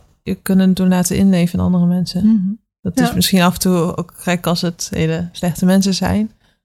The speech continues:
Speaker 1: Maar sowieso door gewoon heel veel boeken te lezen,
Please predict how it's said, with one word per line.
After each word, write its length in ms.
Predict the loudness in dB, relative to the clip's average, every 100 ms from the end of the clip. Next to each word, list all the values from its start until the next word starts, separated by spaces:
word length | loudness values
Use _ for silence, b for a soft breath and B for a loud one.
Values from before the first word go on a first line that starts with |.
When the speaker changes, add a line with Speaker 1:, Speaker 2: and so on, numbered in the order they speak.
| _ -4
Speaker 1:
Maar 420 | 0 2 0 -4 _ _ _ -12
sowieso 480 | -2 0 2 2
door 120 | 2 2
gewoon 160 | 2 2
heel 80 |
veel 100 | 0
boeken 220 | -2 -2 0
te 120 | 0
lezen, 400 | 0 -2 -4